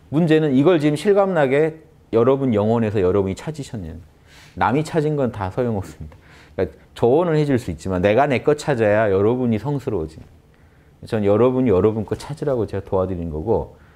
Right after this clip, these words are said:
예, 열 개의 세피로트로도 그릴 수 있지만 가장 본질적인 세피로트는요, 저는 동양식 세피로트. 천부경에는 하나가 열이 된다고 나왔으니까 열 개의 세피로트 존중합니다만 오행,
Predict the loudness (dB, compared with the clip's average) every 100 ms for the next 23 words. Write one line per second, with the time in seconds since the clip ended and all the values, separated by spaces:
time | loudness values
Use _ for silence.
0 | _ _ _ -16 -14 -14 0 2 2 2
1 | 0 2 -2 0 -2 -2 -2 -2 -2 -4
2 | -4 -4 -8 -6 -4 -2 -4 -8 -20 -20
3 | -12 -6 -2 -2 0 0 2 2 2 0
4 | -2 -4 -4 -6 -6 -6 -8 -6 -8 -10
5 | -8 -8 -10 -16 _ _ -4 -2 -4 -6
6 | -8 -10 -8 -8 -8 -10 -18 _ _ _
7 | _ _ _ _ -4 -2 2 2 2 0
8 | 0 0 0 0 2 2 2 2 0 0
9 | 0 0 -2 -6 -6 -2 0 0 0 -2
10 | -2 -6 -4 -6 -6 -12 -12 -18 _ -2
11 | 0 0 -2 -2 -2 -2 -2 -2 -4 -12
12 | -20 -20 _ _ _ _ _ _ _ _
13 | _ _ _ _ _ _ _ 2 2 2
14 | -2 -2